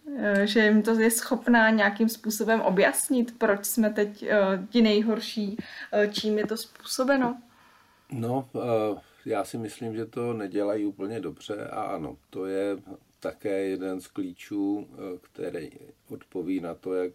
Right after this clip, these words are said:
Speaker 2: dopadnou i ty volby do Evropského parlamentu a možná i ty, eh, následující, prostě vysvětlení toho, že, eh, se tady něco zanedbalo a že bylo potřeba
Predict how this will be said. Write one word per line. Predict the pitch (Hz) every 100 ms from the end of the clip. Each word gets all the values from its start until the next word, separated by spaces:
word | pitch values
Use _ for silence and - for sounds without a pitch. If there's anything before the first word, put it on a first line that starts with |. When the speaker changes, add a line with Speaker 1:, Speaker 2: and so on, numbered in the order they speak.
| -
Speaker 2:
dopadnou | 92 - 92 95 92 92 92 _ _ _ _ _ _ _ _
i | -
ty | 90 98
volby | 90 87 82
do | 92 87
Evropského | 80 87 - - 85 95
parlamentu | 92 92 87 87 87 - 92 90
a | - 85 87
možná | 87 87 87 82
i | 82
ty, | 95 92 - _
eh, | - 87 95
následující, | - 76 - 95 90 90 87 - 95 95 - - - _ _
prostě | - 87 -
vysvětlení | 95 90 - 92 90 90 90
toho, | - 82 90
že, | - 98 92 _ _ _ _ -
eh, | 87 85 80
se | - 95
tady | - 87 95
něco | 85 -
zanedbalo | 95 85 87 85 90 87 90 87 82
a | 82 82 - - _ -
že | -
bylo | 85 87 87
potřeba | - 85 - 82 90 85